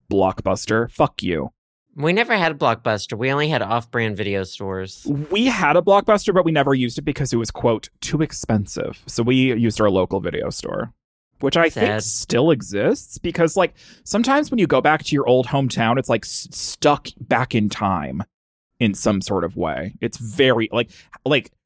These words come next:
Speaker 1: there's no way that that video store in my little tiny town is still running on its own. Like, it's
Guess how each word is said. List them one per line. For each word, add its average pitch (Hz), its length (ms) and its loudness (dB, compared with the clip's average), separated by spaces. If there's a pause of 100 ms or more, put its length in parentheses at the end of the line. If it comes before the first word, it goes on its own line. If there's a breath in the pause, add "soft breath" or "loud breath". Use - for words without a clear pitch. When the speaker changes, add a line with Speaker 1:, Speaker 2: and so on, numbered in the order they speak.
Speaker 1:
there's 185 220 4
no 208 360 6
way 135 520 4
that 107 160 -4
that 113 200 2
video 113 280 2
store 101 400 0
in 107 120 0
my 107 140 0
little 107 280 0
tiny 107 340 0
town 104 300 0
is 104 140 -4
still 120 240 0
running 101 460 0 (320)
on 131 160 6
its - 180 -4
own. 98 240 0
Like, 101 160 -4
it's 127 140 -4